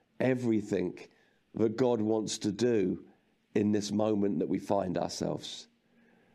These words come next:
What we want to be doing is living Kairos in Chronos. Remember, Chronos is that Greek word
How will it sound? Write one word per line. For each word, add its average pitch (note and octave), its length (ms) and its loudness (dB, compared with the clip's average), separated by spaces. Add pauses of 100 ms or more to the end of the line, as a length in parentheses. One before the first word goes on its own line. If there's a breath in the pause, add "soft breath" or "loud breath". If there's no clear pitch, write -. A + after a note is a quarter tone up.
(420 soft breath)
What C#3 240 4
we E3+ 200 4
want C#3 220 2
to G#2+ 60 0
be G#2+ 140 0
doing G#2 480 0 (360)
is A2 180 0
living A#2+ 580 0 (240)
Kairos C#3 880 0 (420)
in A2 200 4
Chronos. G#2 800 -2 (580 soft breath)
Remember, D3 400 2
Chronos C#3 640 2
is A2+ 120 0
that G#2+ 220 -2
Greek B2+ 260 2
word A2+ 480 2